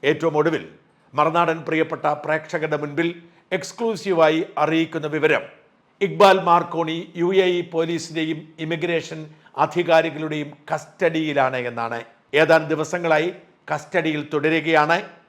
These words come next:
മാർക്കോണി കെട്ടിപ്പടുത്ത ബിസിനസ് സാമ്രാജ്യത്തിന് ഏറെ വൈകാതെ താഴുവീണേക്കാം.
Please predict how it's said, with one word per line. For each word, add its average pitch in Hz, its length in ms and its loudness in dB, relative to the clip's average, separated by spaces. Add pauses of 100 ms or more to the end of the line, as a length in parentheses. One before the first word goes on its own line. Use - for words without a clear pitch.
മാർക്കോണി 208 520 6 (200)
കെട്ടിപ്പടുത്ത 185 640 0 (520)
ബിസിനസ് 190 500 -2
സാമ്രാജ്യത്തിന് 170 720 0 (500)
ഏറെ 170 360 6
വൈകാതെ 151 500 4 (400)
താഴുവീണേക്കാം. 127 720 0